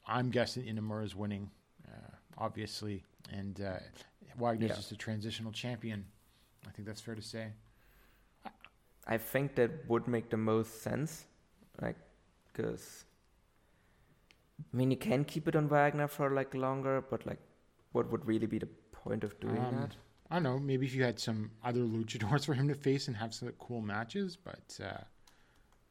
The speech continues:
Speaker 1: I think that would be it. I don't know. Um,
Speaker 2: Yeah.
Speaker 1: I actually think this has a decent chance of doing well, being a decent match. I think Inamura can work well with, um,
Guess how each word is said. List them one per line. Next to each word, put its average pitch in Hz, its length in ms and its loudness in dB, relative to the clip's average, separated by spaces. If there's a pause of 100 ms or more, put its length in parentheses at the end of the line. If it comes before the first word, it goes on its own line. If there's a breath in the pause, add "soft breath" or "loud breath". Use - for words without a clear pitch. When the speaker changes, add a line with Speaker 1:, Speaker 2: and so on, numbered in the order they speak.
(100)
Speaker 1:
I - 100 -10 (500)
think 175 340 -2
that - 220 -4
would 165 220 -4
be 170 180 2
it. 214 300 0
I 117 100 -4
don't 107 100 -4
know. 101 260 -6 (960 soft breath)
Um, 95 360 -6 (420)
Speaker 2:
Yeah. 113 260 0 (120)
Speaker 1:
I 135 80 6
actually 175 200 6
think 269 120 6
this 220 120 4
has 151 180 8
a 135 60 4
decent 117 280 -2
chance 113 260 -2
of 101 100 -4 (280)
doing 107 260 0
well, 92 300 -6 (520)
being 117 240 2 (160)
a 107 40 -8
decent 107 340 -6
match. 101 480 -4 (840)
I 123 100 -2
think 123 400 -2
Inamura 123 380 2
can 117 160 0
work 110 240 0
well 104 240 -2
with, 101 460 -4
um, 85 480 -6